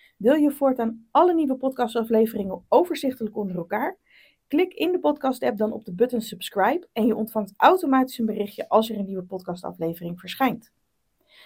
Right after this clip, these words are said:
Ben je nou door deze podcast enthousiast geworden en wil je weten of het werken als professional organizer iets voor je is?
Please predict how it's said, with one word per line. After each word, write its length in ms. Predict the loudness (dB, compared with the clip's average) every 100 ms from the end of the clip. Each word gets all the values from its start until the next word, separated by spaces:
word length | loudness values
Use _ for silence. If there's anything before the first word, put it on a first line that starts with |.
| -20 _
Ben 200 | -2 0
je 80 | 2
nou 140 | 4
door 100 | 4
deze 280 | 4 0 -2
podcast 560 | -4 -4 -4 -10 -12 _ _ 0
enthousiast 580 | 2 0 -4 -4 -4
geworden 440 | -8 -4 -4 -4 -6
en 140 | 0 2
wil 100 | 4
je 160 | 4
weten 280 | 4 4 0
of 60 | -8
het 100 | 2
werken 280 | 2 2
als 120 | -8 -14
professional 520 | -14 -12 -12 -8 -6
organizer 480 | -6 -6 -8 -10 -18
iets 160 | -18
voor 140 | -10 -6
je 80 |
is? 400 | 0 -2 -2 -12